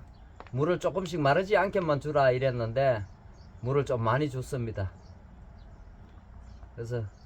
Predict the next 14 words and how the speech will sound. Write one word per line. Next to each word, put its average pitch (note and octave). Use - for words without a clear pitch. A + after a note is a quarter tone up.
여기 D#3
있는 C#3+
물이 C#3
많으니까는 D3
이렇게 A2+
가이. A2
여기 B3+
같은 G#3+
경우도 G#3+
이제 D#3
여기를 B3+
요렇게 F3
구멍을 G3
뚫어놨는데 C#3+